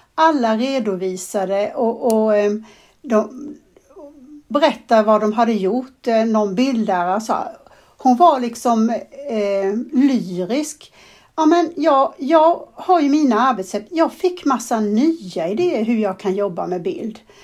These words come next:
Ehm, ja, men jag kan ju", någon höll på med restaurang och sådär, hade i läroboken en sån här scen. Jag,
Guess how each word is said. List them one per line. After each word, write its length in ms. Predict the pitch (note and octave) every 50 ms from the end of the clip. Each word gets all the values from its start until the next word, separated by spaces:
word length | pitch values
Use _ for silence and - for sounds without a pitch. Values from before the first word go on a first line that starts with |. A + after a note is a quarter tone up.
| - - - _ _ _ _
Ehm, 920 | D#4+ A#3+ G#3+ G3+ G3 F#3+ F#3 F#3 F#3 F#3 F3+ F3+ F3+ F3+ G3 A3+ - - - _ _ -
ja, 140 | - C#4+
men 160 | D4+ E4 E4 E4 -
jag 280 | - B3+ C4+ A#3 A3 -
kan 140 | - A#3+ B3
ju", 340 | C4 C#4+ D4+ D#4 D4 - - - - E4+
någon 320 | - C4+ D4 C4 C4 C#4 C4
höll 160 | C#4 D4 B3+
på 220 | C4 - D4 C#4
med 180 | C4 C4 C4+ C4
restaurang 800 | C#4 B3+ C4 - - C#4+ B3 A#3 G3 F3+ F#3 G#3+ A#3+ C4 B3 B3+
och 160 | B3 C4 B3
sådär, 320 | - D4 C4 B3 A3+ G#3 G#3+
hade 240 | B3 B3 A3+ G#3+
i 60 | A3+ A3
läroboken 720 | A#3+ B3 A#3+ A#3 G#3+ F#3 F#3 G3 F#3 - - G#3 G3 G3+
en 100 | G3+ G#3
sån 200 | G#3+ - B3+ A3
här 140 | G#3+ F#3 F#3+
scen. 400 | - - A#3 G3 F3+ F3+ F#3 G#3+
Jag, 180 | A3+ A3 G#3